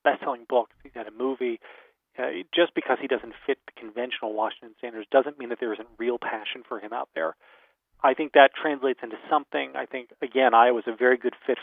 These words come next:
for him. I would be not surprised at all for him to win Iowa and even win it handily. But I don't know that he's particularly well positioned to go the distance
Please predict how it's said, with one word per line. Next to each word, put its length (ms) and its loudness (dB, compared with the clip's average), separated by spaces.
for 80 -8
him. 420 -12
I 220 -6
would 160 -10
be 240 -10
not 240 8
surprised 460 4
at 120 6
all 400 6
for 100 -12
him 160 -12
to 80 -10
win 200 -12
Iowa 480 -4
and 100 -12
even 240 -12
win 140 -12
it 160 -10
handily. 440 -8
But 80 4
I 100 4
don't 360 0
know 220 2
that 180 -4
he's 160 -8
particularly 640 -2
well 180 8
positioned 640 -8
to 80 -12
go 140 -4
the 80 -8
distance 340 -10